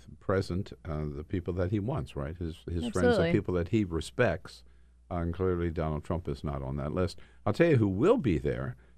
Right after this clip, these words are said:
Speaker 1: if Sarah Palin will not, uh, is <coughs> former Senator Joe Lieberman, who was the guy that John McCain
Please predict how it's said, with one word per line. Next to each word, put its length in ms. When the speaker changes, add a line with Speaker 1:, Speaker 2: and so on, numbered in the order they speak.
Speaker 1:
if 140
Sarah 280
Palin 400
will 140
not, 320
uh, 340
is 380
<coughs> 600
former 300
Senator 420
Joe 240
Lieberman, 520
who 100
was 200
the 80
guy 300
that 180
John 260
McCain 400